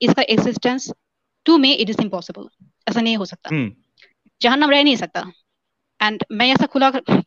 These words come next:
Speaker 1: <laughs> खुला के, मैं बोलूं, खुल के बोलूं कि, कि क्यों नहीं हो सकता?
Speaker 2: हम्म।
Speaker 1: It's a
Speaker 2: बोलिए,
Speaker 1: long
Speaker 2: बोलिए।
Speaker 1: discussion।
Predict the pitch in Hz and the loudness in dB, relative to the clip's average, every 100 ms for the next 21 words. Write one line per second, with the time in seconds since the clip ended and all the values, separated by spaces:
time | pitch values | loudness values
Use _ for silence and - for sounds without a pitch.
0 | - - - 302 269 277 277 240 220 254 | -8 -14 -2 0 2 0 -4 -2 0 0
1 | 349 254 285 247 262 320 - 233 226 208 | 0 -2 -2 -2 -4 -6 -10 -10 -10 -4
2 | 269 277 254 226 208 - 233 - _ _ | -2 0 -2 -4 -6 -6 -10 -10 _ _
3 | _ _ _ _ _ _ 147 113 95 _ | _ _ _ _ _ _ -4 -4 -8 _
4 | _ _ 226 208 131 208 170 147 147 - | _ _ -4 0 2 2 2 0 -2 -6
5 | - 196 - | -8 -12 -18